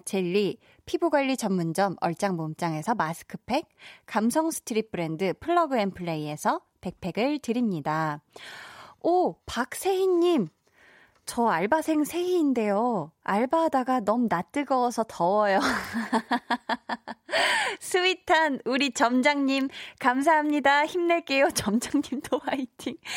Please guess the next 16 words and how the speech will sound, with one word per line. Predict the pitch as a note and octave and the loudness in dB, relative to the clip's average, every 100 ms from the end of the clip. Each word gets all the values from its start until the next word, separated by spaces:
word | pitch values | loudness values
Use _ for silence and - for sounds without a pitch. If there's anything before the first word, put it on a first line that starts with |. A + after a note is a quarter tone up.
| F#5 | 0
하면서 | - C4 C#4 | 2 0 0
점점 | D4 D#4+ D#4 D#4 E4+ C4+ | 0 2 0 2 2 2
느낌표를 | A#3 A3+ D4+ D4+ D4 C4+ | 0 0 -2 2 0 2
보내주셨는데, | A#3 A#3 A#3 G#3+ C4 G#3+ G#3 G#3 C4 A3 D3+ - - - - - - - | 0 0 -2 -2 -2 0 -2 0 2 2 -2 -6 -16 -16 -16 -18 -20 -2
아, | - A#3 | 2 4
어떡해요. | A3 A3+ E4 - D4+ B3+ A#3+ A3+ A#3+ A3+ E3+ | 2 0 -4 -4 0 2 4 4 4 2 2
아, | F#3 G#3 A3 A#3+ | 2 2 2 0
정말 | A3+ G#3+ G#3+ G3 - - | -2 -2 0 -2 -6 -16
이게 | - A#3 D4 G#3 | -6 0 2 2
점점점이 | - F4+ F#4 F#4+ E4+ D#4+ C#4 C4 | 2 2 2 0 2 2 2 -2
굉장히 | - G#3 A3+ C#4 | 0 2 2 2
많거든요. | A3+ E3 F#3 B3 - E3 G3 | 2 0 0 -4 -6 -10 -10
이 | F#3 E3 E3+ | -10 -12 -8
지금 | G#3 G3 G3 | -4 -2 0
보내주신 | A3+ A#3+ A3+ G#3 - G3 | 0 2 0 -2 -2 -2
사연에. | G3 C#4 A#3+ G3 E4+ | 0 2 2 2 -2